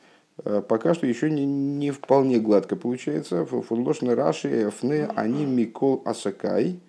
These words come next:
лишалым схархем. Э, я отвлекусь от всех своих. То есть у Фаниси Алейхем он объясняет, как, э, от слова лифной, в смысле отвра-, отвратиться, от, ам, ам, обра-, обратиться.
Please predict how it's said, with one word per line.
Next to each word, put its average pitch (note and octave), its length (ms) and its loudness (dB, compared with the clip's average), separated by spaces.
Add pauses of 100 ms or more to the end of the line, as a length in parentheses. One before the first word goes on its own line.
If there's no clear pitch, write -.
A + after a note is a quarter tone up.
(340)
лишалым C#3 480 4
схархем. G2+ 680 0 (760)
Э, G2 480 4
я B2 200 6
отвлекусь G#2+ 460 0
от F2+ 140 0
всех - 220 -2
своих. F#2 460 -4 (220)
То - 100 -8
есть F2+ 120 -10
у - 100 -6
Фаниси F#2+ 380 -4
Алейхем F3+ 420 -4
он - 80 -6
объясняет, - 400 -6
как, - 240 -10
э, - 640 -6 (540)
от - 140 -10
слова F#2 220 -2
лифной, F2+ 320 -4
в - 40 -14
смысле F2 460 -8 (180)
отвра-, - 320 -8
отвратиться, - 640 -6
от, G2 140 -4
ам, F#2 460 -4 (420)
ам, F2+ 600 0 (1000)
обра-, G2 340 4
обратиться. A2 720 0